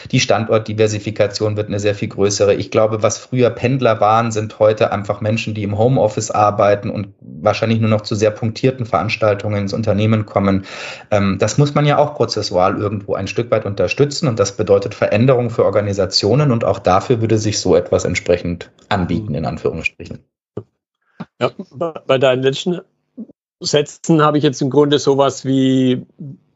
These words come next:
Speaker 2: Weg, also Weg war definitiv ein Begriff, den du verwendet hast und ich habe dann das noch ein bisschen weiter gefasst, es ist eine Form von Reise und da
Speaker 1: Ja.
Speaker 2: kommt bei mir natürlich dann sofort die, und so ein bisschen zum Abschluss die Frage, was ist denn der erste Schritt,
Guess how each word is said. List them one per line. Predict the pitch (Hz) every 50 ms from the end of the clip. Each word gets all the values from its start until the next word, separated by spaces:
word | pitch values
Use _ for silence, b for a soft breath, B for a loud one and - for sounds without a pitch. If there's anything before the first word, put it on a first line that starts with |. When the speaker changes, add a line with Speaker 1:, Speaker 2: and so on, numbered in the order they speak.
| _ _ _ _ _ _ -
Speaker 2:
Weg, | 113 107 107 110 107 - 127 151 - - - - -
also | - 156 - 127 117 135 123 - 131 113
Weg | 135 135 147 143
war | - 139 127
definitiv | 123 135 127 135 135 123 117 - 139 139 -
ein | 160 135
Begriff, | 123 127 120 - 139 135 -
den | - 139 127
du | 123
verwendet | 113 110 117 107 113 123 143 165 160 -
hast | 151 160 151 -
und | 151 131
ich | 123 -
habe | 139 -
dann | - 139 127 127
das | 123 - 113 110 -
noch | 123
ein | 117 117
bisschen | 127 123 117 117
weiter | 107 113 120 131 165
gefasst, | 151 147 123 - 143 123 - -
es | 147 120 110
ist | 139 123 -
eine | 131 117
Form | - 135 127 131 127
von | - 127 120 120
Reise | 107 107 107 107 117 139 147 - - 170 170 165 165 B B B B B B B
und | B 139 127 131
da | 143 135
Speaker 1:
Ja. | 120 -
Speaker 2:
kommt | - 160 185 -
bei | 147 147 139
mir | 131 143 147
natürlich | 151 156 151 151 147 143
dann | - 151 147 135
sofort | - 160 123 - 151 147 147 - - - - - -
die, | - - 131 139 135 135 135 135 -
und | - 131 123 120
so | - -
ein | 135 120
bisschen | 151 131 160 147
zum | - - 147 117
Abschluss | 127 151 - - 170 160 -
die | - 170 -
Frage, | - 143 143 147 147 147 156 156 156 135 b b b b b b b b b _ _ _ _
was | - 117 120 - -
ist | 156 - -
denn | 151 143 135
der | 127 131 117 -
erste | 131 135 127 - - 117
Schritt, | - - - - 185 185 - - - -